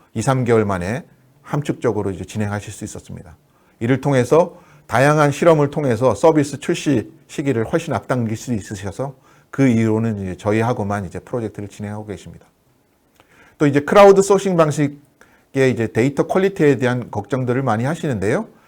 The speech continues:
저희는 이제 특허를, 오십여 개 출원된 특허를 바탕으로 전수 검수를 진행하고 있습니다. 이를 통해서 구십구 프로가 넘는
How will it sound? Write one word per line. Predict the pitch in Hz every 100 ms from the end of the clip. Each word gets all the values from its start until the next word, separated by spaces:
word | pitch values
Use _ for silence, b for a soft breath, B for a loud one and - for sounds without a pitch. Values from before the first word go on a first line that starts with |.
| b b b
저희는 | - 107 110 117 107
이제 | 101 95
특허를, | - - 160 135 127
오십여 | 113 131 127 117
개 | 120 -
출원된 | - 151 143 131
특허를 | - - 156
바탕으로 | 120 98 135 135 104 117 233 b b b b
전수 | - 107 110 135
검수를 | 110 110 - 123 120 139 143
진행하고 | 127 113 110 120
있습니다. | 107 - 95 90 95
이를 | 117 113
통해서 | 110 143 113 101 113 220 b b b b
구십구 | - 107 117 _ _ - 110
프로가 | - 123 117
넘는 | 95 95 110 190